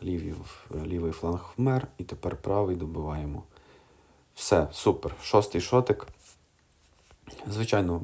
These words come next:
захисти тут, ну, надто слабкі, як на мене. Ось, але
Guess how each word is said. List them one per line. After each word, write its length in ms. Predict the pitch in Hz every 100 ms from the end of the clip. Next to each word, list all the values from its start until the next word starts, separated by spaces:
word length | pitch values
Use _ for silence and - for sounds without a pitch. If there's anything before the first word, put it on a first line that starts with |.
| -
захисти 500 | 92 98 - - -
тут, 260 | - 87 - -
ну, 300 | 87 82 - - _ - - - -
надто 500 | 101 117 95 78 -
слабкі, 500 | - 85 - - 127
як 200 | 120 -
на 60 | 76
мене. 280 | 76 76 95 _ - - - - - - _ _ _ _ _ _ _ _ -
Ось, 440 | 92 82 - -
але 420 | - 117 165 190